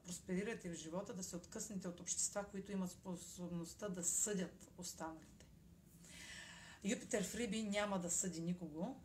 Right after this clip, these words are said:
а ще се опитва безусловно да обича всички. Така че, а, повече любов пожелавам на, а, всички да изразяват в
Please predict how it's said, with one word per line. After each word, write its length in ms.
а 100
ще 160
се 160
опитва 360
безусловно 680
да 100
обича 320
всички. 520
Така 260
че, 500
а, 500
повече 380
любов 580
пожелавам 680
на, 360
а, 120
всички 360
да 100
изразяват 720
в 100